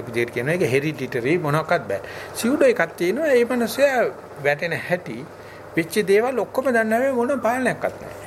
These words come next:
ඒ දෙවෙනි එකෙන් පේන්න තියෙනවා මේක මනස මෙතෙන්ට සම්බන්ධයි කිය. විඥානයේ මොකද්ද පාල-, විඥානයේ ආලෝකයේ යටතේ සිද්ධ වෙන්නේ.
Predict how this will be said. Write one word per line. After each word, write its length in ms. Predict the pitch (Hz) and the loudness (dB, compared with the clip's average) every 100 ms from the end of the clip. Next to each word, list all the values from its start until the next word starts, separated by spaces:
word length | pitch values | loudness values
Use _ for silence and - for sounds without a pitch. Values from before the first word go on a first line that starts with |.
| - - - - - - - - - - - - - - | -14 -14 -14 -14 -14 -14 -14 -14 -14 -14 -14 -14 -14 -8
ඒ 180 | - 208 | 2 2
දෙවෙනි 480 | 156 220 240 311 311 | 4 2 2 0 -2
එකෙන් 240 | 269 277 | 0 -2
පේන්න 320 | 233 247 240 220 | 2 2 2 0
තියෙනවා 320 | 220 240 277 | 0 0 0
මේක 220 | 285 277 | 0 2
මනස 580 | 254 180 180 226 262 226 | 2 2 2 2 2 2
මෙතෙන්ට 400 | 302 254 302 311 302 | 2 2 0 2 2
සම්බන්ධයි 640 | 294 370 311 127 117 95 | 2 4 2 2 -4 -8
කිය. 220 | 90 - - - - - | -12 -14 -14 -14 -14 -10
විඥානයේ 640 | 131 131 156 165 208 302 220 | -4 2 4 4 2 2 2
මොකද්ද 440 | 175 190 190 196 320 240 151 - - - - | 2 0 0 0 4 4 2 -8 -14 -14 -14
පාල-, 360 | - 143 190 208 | -4 2 2 2
විඥානයේ 580 | 151 156 190 226 269 202 | 0 2 2 2 4 2
ආලෝකයේ 480 | 131 165 240 262 214 | 2 2 2 4 2
යටතේ 240 | 240 240 | 2 -2
සිද්ධ 180 | 208 196 | -2 -2
වෙන්නේ. 340 | 131 82 - | -4 -4 -12